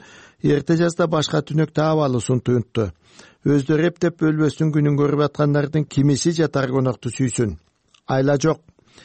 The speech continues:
Энтеңдеген баланы күрпүлдөп агып жаткан суудан өткөрүүгө да бул үйдөгүлөрдүн бирди жарым бөөрү кере чыкпады.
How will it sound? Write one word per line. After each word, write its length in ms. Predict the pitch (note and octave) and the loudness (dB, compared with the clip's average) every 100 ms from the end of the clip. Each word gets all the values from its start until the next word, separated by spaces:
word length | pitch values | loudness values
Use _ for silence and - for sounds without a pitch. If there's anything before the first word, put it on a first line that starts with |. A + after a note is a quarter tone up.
| - _ | -20 _
Энтеңдеген 600 | C#3 C3 D3 C#3+ D3 D3+ | -2 0 2 2 2 2
баланы 320 | D3+ D3+ D3+ | 2 2 0
күрпүлдөп 560 | D3 D3+ C#3+ D3+ D3+ D3+ | -2 -4 -6 -4 0 0
агып 240 | D3+ - | -2 -2
жаткан 320 | D3 - D#3 C#3+ | -4 0 0 0
суудан 400 | D3 D3+ D3+ D3+ | -2 0 2 0
өткөрүүгө 480 | - D3 C#3+ D3+ | 0 0 2 2
да 160 | D#3+ D#3+ | 2 0
бул 220 | D3 D3+ | 0 -2
үйдөгүлөрдүн 720 | - D#3 D3+ D3 C#3+ C3 D3 D3 | 0 2 2 2 0 0 -2 0
бирди 320 | D#3 D3 C#3 | -2 -4 -2
жарым 320 | C#3 C3 C3+ | 0 0 0
бөөрү 220 | C#3+ C3 | 0 0
кере 240 | A#2 B2 B2 | -2 -2 -2
чыкпады. 540 | - - C3+ A#2 G#2 | -6 -4 -2 -2 -4